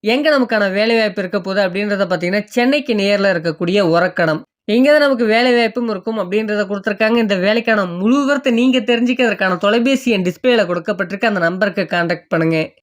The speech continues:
இந்த வேலைக்கான முழு விவரத்தை அவங்கள்ட்ட தெளிவா கேட்டு தெரிஞ்சுக்கங்க. அவங்க கொடுக்கக்கூடிய தகவல்லாம் உங்களுக்கு சூட்டபிளா இருக்கும் பட்சத்துல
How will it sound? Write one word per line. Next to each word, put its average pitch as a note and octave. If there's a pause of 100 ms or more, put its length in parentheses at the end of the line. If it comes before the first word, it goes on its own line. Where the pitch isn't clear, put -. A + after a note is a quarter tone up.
இந்த G#3+
வேலைக்கான A#3+ (140)
முழு C#4
விவரத்தை A#3+ (120)
அவங்கள்ட்ட G3+
தெளிவா C4+
கேட்டு A3
தெரிஞ்சுக்கங்க. F#3 (160)
அவங்க B3
கொடுக்கக்கூடிய C#4+
தகவல்லாம் G#3+ (120)
உங்களுக்கு C#4+
சூட்டபிளா A#3
இருக்கும் G3
பட்சத்துல F#3